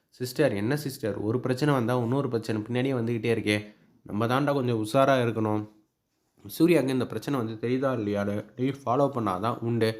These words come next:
நீ போய் சூர்யாவை ஃபாலோ பண்ணுனோன்னே, 'டேய், முதல்ல சூர்யா வந்து எங்க போறான்னு சொல்லி நீங்க ஃபாலோ பண்ணுங்கடா. அதுக்கப்புறம் அந்த லொகேஷன் வந்து என்கிட்ட சொல்லுங்க, நான் வந்துடுறேன்னொன்னே,' அப்படியே ரெண்டு பேர் வந்து சூர்யா கரையை வந்து ஃபாலோ பண்ணிட்டு போயிட்டே இருக்காங்க. ஒரு பக்கம் மார்க் வந்து ஒரு இடத்துல வந்து சேர்க்குறாங்க.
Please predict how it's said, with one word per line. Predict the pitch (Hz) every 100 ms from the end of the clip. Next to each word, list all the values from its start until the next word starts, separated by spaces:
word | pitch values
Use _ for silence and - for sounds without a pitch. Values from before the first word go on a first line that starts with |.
| - _ _
நீ | - 151
போய் | 151 160
சூர்யாவை | 160 160 151
ஃபாலோ | 131 131 135
பண்ணுனோன்னே, | 123 117 107 107 117 - _ _ -
'டேய், | 147 147 - - _
முதல்ல | 117 139 160
சூர்யா | 151 165 160
வந்து | 127 135
எங்க | 120 131
போறான்னு | 135 117 117
சொல்லி | 127 117 107 110
நீங்க | 110 110
ஃபாலோ | 110 120 139 117
பண்ணுங்கடா. | 123 110 101 98
அதுக்கப்புறம் | - 120 143 135 147
அந்த | 131
லொகேஷன் | 104 117 131
வந்து | 117 113
என்கிட்ட | 117 107
சொல்லுங்க, | 117 117 113
நான் | 101
வந்துடுறேன்னொன்னே,' | 107 120 117 107 101 117 - _ _
அப்படியே | - 151 180
ரெண்டு | 156 135
பேர் | 123 143
வந்து | 113 120
சூர்யா | 135 147
கரையை | 120 113 123
வந்து | 113
ஃபாலோ | 117 117 123
பண்ணிட்டு | 117 113
போயிட்டே | 110 110 123
இருக்காங்க. | 113 104 101 95 - _ _ _ _ _ _ _ _ -
ஒரு | 147 170
பக்கம் | 156 131 117
மார்க் | 127 160
வந்து | 139 127
ஒரு | 135
இடத்துல | 104 104
வந்து | 135 120 117
சேர்க்குறாங்க. | 127 120 107